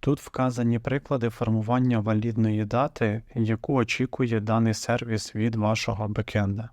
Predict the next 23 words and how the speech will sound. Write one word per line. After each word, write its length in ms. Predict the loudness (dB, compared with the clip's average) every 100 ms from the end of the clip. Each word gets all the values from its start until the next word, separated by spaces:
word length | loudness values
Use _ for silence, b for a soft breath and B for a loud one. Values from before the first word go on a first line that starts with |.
| _ _ _ -20 _ _ _ _ _ _ _ _ _ _ _ _ _ -20 _ _ _ _
Разом 380 | -6 -4 0 2
із 120 | 2
тим 280 | 0 0 2
доступна 540 | 0 -2 -2 0 2 2
форма 440 | 0 -2 2 2
для 220 | 2 -2
створення 640 | -2 0 2 4 4 4
дати 420 | 2 2 0 0 -4
та 160 | -6
підпису 680 | -2 -2 0 -4 -6 -2 -2
в 100 | 0
режимі 360 | 0 2 4 4
онлайн. 540 | 4 4 2 -2 -8 -16 _ _
За 200 | 0 2
допомогою 640 | 2 0 0 0 2 2
даної 360 | 4 4 4 2
форми 460 | 0 -4 -2 0 2
я 160 | 0
порівнював 640 | 0 0 2 2 0 0 0
результати 680 | 0 0 0 2 2 0
з 80 | -2
даної 360 | 2 2 2 -2
форми 680 | -2 -4 -2 0 0 -2